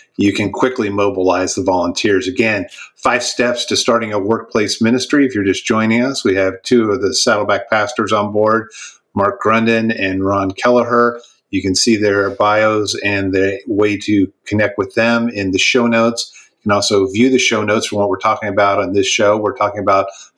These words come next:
five steps to a workplace ministry. We talked about clarifying the vision. And I'm assuming, guys, that's from people who work from McDonald's to McDonald Douglas, uh, and, you know, making sure that that vision goes from all people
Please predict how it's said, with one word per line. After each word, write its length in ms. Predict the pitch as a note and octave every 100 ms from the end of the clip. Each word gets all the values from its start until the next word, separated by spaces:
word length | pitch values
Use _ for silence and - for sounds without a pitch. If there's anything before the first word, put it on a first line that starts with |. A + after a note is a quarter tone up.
| -
five 240 | A2 A2
steps 400 | - - A#2+ A#2 -
to 80 |
a 100 | G#2
workplace 540 | F#2+ G#2 G2+ A2 G2 -
ministry. 280 | A2 - A#2+
We 120 | A2
talked 180 | C3 A#2+
about 160 | A2+
clarifying 600 | - B2+ A#2+ - A#2+ A2
the 100 | G2
vision. 400 | G2+ A#2+ C3+ C#3 - - - _
And 260 | A#2 G#2+ G#2+
I'm 160 | A2+ A#2
assuming, 440 | - C3 B2+ B2+
guys, 280 | B2 B2+ A#2+
that's 220 | A#2+ A#2+
from 160 | A2+ G#2
people 380 | B2 B2+ B2+
who 160 | A2+ G#2+
work 300 | G#2 A#2 A#2
from 320 | - A2+ G#2 G#2+
McDonald's 680 | G#2+ - A#2 A#2+ A#2+ -
to 180 | - B2+
McDonald 680 | A#2+ B2+ - C3 B2 G2+ E2+
Douglas, 600 | F2 F2 F2+ F2 - - - - -
uh, 380 | - G2+ F#2+ F#2
and, 340 | G2 G2+ G2+ G2 G2+
you 140 | G2+
know, 160 | G2+ G2+
making 300 | G#2+ - G#2+
sure 340 | - A#2 A2
that 260 | G#2+ G#2 G2+
that 240 | A2 -
vision 340 | A#2 A2+ A2+ G#2+
goes 260 | A2 G#2
from 300 | - G#2+ G2+ G2 _ _ -
all 300 | D3 E3+ E3
people 580 | C3 G#2+ A2 G#2 G2+